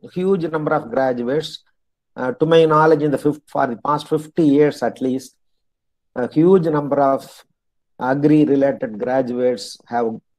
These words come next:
gone and joined the banking. So, of course, they are by and large very successful. See, one of the banks, for example, uh, they want you to, uh, this is called the Robo Bank Agri Business Manager.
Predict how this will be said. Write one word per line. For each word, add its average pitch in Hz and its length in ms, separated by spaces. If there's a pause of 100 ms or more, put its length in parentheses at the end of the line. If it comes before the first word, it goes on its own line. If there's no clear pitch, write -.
(300)
gone 131 280
and 127 180
joined 117 420
the 110 60
banking. 98 500 (720)
So, 180 680
of 151 260
course, 165 380
they 139 320
are 139 480
by 143 140
and 156 200
large 156 220
very 147 180
successful. 160 680 (320)
See, 208 160
one 185 180
of 196 160
the 185 80
banks, 175 400
for 151 140
example, 143 680 (420)
uh, 135 720
they 165 200
want 156 360
you 151 280
to, 131 260 (460)
uh, 131 320
this 151 220
is 156 220
called 151 320
the 143 140
Robo 165 400
Bank 151 400
Agri 147 320
Business 131 400
Manager. 107 500